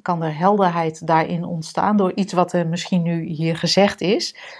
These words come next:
Hopen wij altijd. Ehm, waardoor zoiets ook weg kan vallen en je vanuit helderheid opereert, eh, of, of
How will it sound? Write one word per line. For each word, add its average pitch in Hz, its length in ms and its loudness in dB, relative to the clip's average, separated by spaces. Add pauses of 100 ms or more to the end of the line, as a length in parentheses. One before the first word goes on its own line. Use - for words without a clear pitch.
(500)
Hopen 196 320 2
wij 160 180 4
altijd. 175 480 -2 (320)
Ehm, 190 680 4 (1800)
waardoor 208 520 6
zoiets 196 520 2
ook 185 260 0 (200)
weg 233 240 0
kan 165 260 -2
vallen 165 440 0
en 175 220 -2
je 170 200 0
vanuit 170 360 0
helderheid 170 640 2
opereert, 165 800 -4
eh, 160 340 -4 (120)
of, 175 260 -2
of 175 320 0